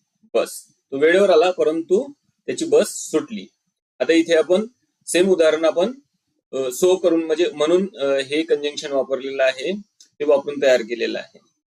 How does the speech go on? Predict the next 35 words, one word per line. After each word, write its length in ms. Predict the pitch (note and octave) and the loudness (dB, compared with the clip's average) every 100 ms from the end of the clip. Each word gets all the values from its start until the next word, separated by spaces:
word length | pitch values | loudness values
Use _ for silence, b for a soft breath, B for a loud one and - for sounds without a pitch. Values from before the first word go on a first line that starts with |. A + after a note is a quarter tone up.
| _ _ | _ _
जेणेकरून 360 | C3+ C#3+ D3 D3 | -4 -4 -4 -6
तुम्हाला 260 | D3 C#3 C#3+ | -2 -2 0
दोघांमध्ये 520 | C3+ B2+ C3 C3+ E3+ - | 0 -2 -2 0 -2 0
फरक 200 | D3 D3+ | 0 0
समजेल. 340 | - B2 A2 G2 - | 0 -6 -6 -10 -12
इथे 180 | B2+ C#3 | -12 -8
विरोधाभास 580 | C#3+ C#3 C#3+ C#3 C#3+ | -2 0 2 0 -2
असल्या 240 | C3+ C#3 C3+ | -4 -6 -4
कारणानेच 680 | C#3 C3+ C#3 C#3 D3+ F3+ - | -4 -6 -10 -8 -6 -8 -8
आपण 240 | B2 C3+ | -8 -8
इथे 120 | B2+ | -8
but 180 | B2 C#3 C#3 | -4 -4 0
वापरलेला 540 | B2 B2 B2 B2+ B2 | -2 -2 -6 -2 -2
आहे, 280 | A#2+ B2 E3+ G3 _ _ _ _ - | -2 -6 -14 -16 _ _ _ _ -4
परंतु 320 | C3+ C3+ C#3 | -4 -2 0
आपण 320 | C#3+ C3+ C#3+ - | 0 0 -6 -10
इथे, 260 | C3+ C#3+ F#3 - _ _ _ _ | -6 -2 -2 -4 _ _ _ _
अ, 40 | A#2 | -4
रेग्युलर 520 | A#2+ C3 C#3 D#3+ E3+ | -2 0 0 2 2
सेंटेन्स 500 | - C#3+ D3 C#3+ C3+ | 0 -4 -2 -2 -2
आहे, 280 | C3 C3 E3+ F#3+ _ _ _ _ | -2 -4 -10 -16 _ _ _ _
सहज 300 | - D3 E3 | -2 2 2
घडणारी 340 | E3 C#3+ C3+ C#3 | 2 2 2 0
गोष्ट 260 | C#3 - | -4 -2
आहे, 180 | C#3 C#3 | -2 -2
म्हणून 260 | E3 B2 B2+ | -6 -4 -4
आपण 180 | B2+ B2+ | -4 -6
इथे 180 | C#3 | -6
so 360 | G3+ - D3+ C#3+ | -6 -2 2 4
वापरलेला 480 | A#2 A2 G#2 G2+ G2+ | 4 0 -10 -12 -16
आहे. 240 | G2+ - _ _ C#3 | -16 -20 _ _ -10
"He 100 | C#3 | -4
came 260 | D#3+ D#3+ D3+ | -2 0 0
on 80 | C#3 | 2
time 220 | C#3+ F3+ | 0 0